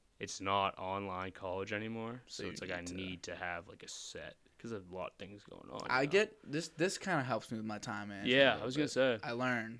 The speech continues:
Speaker 2: 'cause, you know, like, you have to,
Speaker 1: Schedule
Speaker 2: the
Speaker 1: it
Speaker 2: big thing
Speaker 1: out.
Speaker 2: is coordinating with
Speaker 1: Yeah.
Speaker 2: somebody. You know what I mean? Like,
Speaker 1: Yeah.
Speaker 2: think about, like, like, we've been texting for a while.
Speaker 1: Yeah.
Speaker 2: You know what I mean? Over and on.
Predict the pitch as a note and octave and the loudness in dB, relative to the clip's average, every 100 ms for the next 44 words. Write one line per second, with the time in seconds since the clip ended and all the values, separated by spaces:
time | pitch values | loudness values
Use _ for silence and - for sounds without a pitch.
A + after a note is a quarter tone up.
0 | - - B2 B2+ A#2+ A#2+ A#2 A#2 A#2+ A#2 | -10 -4 -2 0 0 0 -2 0 2 0
1 | - A2+ - - - - A#2+ B2+ G2+ D#3+ | -2 -4 -8 -16 -12 0 2 2 8 8
2 | G#2+ A2 D#3+ - - A#2+ C3+ B2+ G#2 G2+ | 8 4 2 -2 0 6 6 4 -2 -6
3 | F2+ A2 A2 G2 F#2 - B2+ B2 B2 A#2+ | -2 4 6 4 0 -8 -6 -2 0 0
4 | C3 B2 A2 G#2+ D3 D3+ C3+ C3+ A#2+ A#2 | 2 2 4 4 6 8 8 6 4 0
5 | - _ _ _ _ - C3+ E3+ E3+ D#3 | -14 _ _ _ _ 0 4 4 6 6
6 | C#3+ - B2 A#2+ A2 A2+ F#2 F2+ B2+ A#2+ | 6 2 -2 -2 -2 -2 0 4 8 8
7 | G2 - B2 B2 B2 B2 C3 C3 B2+ B2 | 6 0 -2 0 -2 0 2 4 6 6
8 | B2 B2 | 4 2